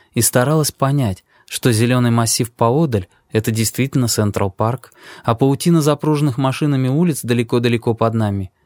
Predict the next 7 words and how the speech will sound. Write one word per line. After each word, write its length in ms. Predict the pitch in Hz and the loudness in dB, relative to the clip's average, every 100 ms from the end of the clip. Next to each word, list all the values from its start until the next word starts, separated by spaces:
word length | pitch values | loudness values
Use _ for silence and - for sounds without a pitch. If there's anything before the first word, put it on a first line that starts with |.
| _ - | _ -2
это 240 | 135 160 | 0 0
город, 440 | 151 170 151 95 _ _ | 0 0 0 -2 _ _
который 320 | 127 123 131 | -2 0 0
она 120 | 131 | 0
так 300 | 123 - 170 | -2 -2 -2
хорошо 400 | - 156 156 - | -2 0 0 -2
знала, 480 | 143 135 123 123 135 | -2 0 0 0 -4